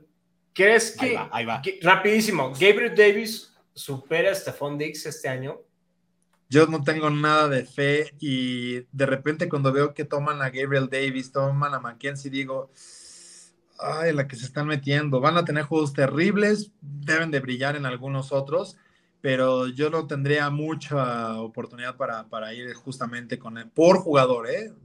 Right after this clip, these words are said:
Speaker 3: Va a repartir la bola, sin
Speaker 1: Ok.
Speaker 3: duda, pero realmente yo, yo me, yo, serían jugadores que yo saltaría pensando en que sí, Stephon Diggs va a tener prácticamente todo.
Speaker 1: Ok.
Speaker 2: Ok,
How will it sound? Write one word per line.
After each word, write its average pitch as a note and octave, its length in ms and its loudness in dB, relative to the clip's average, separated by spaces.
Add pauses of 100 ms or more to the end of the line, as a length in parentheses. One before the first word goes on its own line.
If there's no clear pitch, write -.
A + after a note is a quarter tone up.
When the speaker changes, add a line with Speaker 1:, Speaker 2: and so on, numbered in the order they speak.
Speaker 3:
Va D3 120 2
a - 20 4
repartir D#3 420 -4
la D#3 100 -2
bola, E3+ 460 -2 (260)
sin B2+ 220 -14
Speaker 1:
Ok. B2+ 60 -6
Speaker 3:
duda, D3+ 340 0 (400)
pero A#2+ 1000 -2 (440)
realmente D#3+ 480 0
yo, D#3+ 240 2
yo F3 140 0
me, G#3 200 2
yo, A3 180 2 (120)
serían A3+ 280 0
jugadores A#3 360 2
que G3 120 -10
yo F#3 100 -6
saltaría F#3+ 760 -4 (400)
pensando D#3+ 400 -4
en E3+ 100 -6
que D3+ 120 -2
sí, D#3 200 -6
Stephon C#3+ 340 -4
Diggs C#3 260 -4 (240)
va B2+ 80 2
a A#2+ 60 -4
tener A#2+ 260 -8
prácticamente A2+ 680 -6
todo. A2 360 -6 (1160)
Speaker 1:
Ok. B2 200 -12
Speaker 2:
Ok, A2+ 160 -12